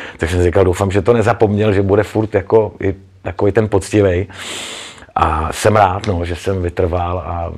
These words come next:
dáváme si to hezky a užíváme si to a je,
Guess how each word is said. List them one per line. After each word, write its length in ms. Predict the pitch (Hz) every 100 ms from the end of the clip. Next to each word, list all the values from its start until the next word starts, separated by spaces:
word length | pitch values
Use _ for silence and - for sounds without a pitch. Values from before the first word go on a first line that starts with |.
| 78
dáváme 420 | 85 82 87 87
si 140 | 80 92
to 120 | 92
hezky 320 | 87 - 98
a 40 |
užíváme 520 | 92 87 95 90 87 85
si 140 | 85
to 280 | - 87 85
a 80 | 85
je, 400 | 85 85 82